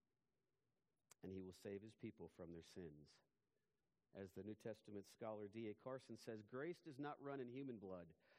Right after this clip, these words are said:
God's providence cannot be deceived or outmaneuvered by the actions of men." God will use his means to push forward his plan for his glory.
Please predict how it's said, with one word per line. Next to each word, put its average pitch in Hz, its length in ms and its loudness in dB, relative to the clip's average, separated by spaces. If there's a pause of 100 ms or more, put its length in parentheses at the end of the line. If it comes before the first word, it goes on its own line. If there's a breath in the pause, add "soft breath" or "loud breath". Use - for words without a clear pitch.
(160 loud breath)
God's 135 380 4
providence 135 440 4 (120)
cannot 123 400 2
be 135 120 2
deceived 160 560 0
or 143 120 2
outmaneuvered 117 640 2 (260 loud breath)
by 107 100 6
the 104 140 -2
actions 98 420 -2
of 95 160 0
men." 80 240 0 (2250)
God 107 240 2
will 104 140 4
use 131 540 2 (500)
his 123 280 4 (220)
means 95 500 2 (300)
to 104 80 -2 (120)
push 127 140 -2 (160)
forward 120 360 0
his 113 180 0 (160)
plan 85 400 0 (420 loud breath)
for 123 220 4
his 107 220 2 (180)
glory. 82 380 0